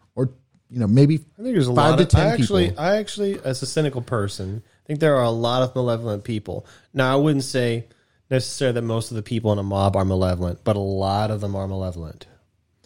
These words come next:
Speaker 2: Um, they get,
Speaker 1: Yeah.
Speaker 2: they get high on destroying somebody else,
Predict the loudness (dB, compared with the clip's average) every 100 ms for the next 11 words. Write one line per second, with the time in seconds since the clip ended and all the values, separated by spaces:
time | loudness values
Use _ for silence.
0 | -20 -20 _ _ _ -2 0 2 2 0
1 | 0 -4 -4 -2 0 -2 -2 -4 -4 -4
2 | -4 -2 -4 -6 -8 -10 -12 -6 -4 0
3 | 0 0 -6 -8 -4 -4 -4 -6 -12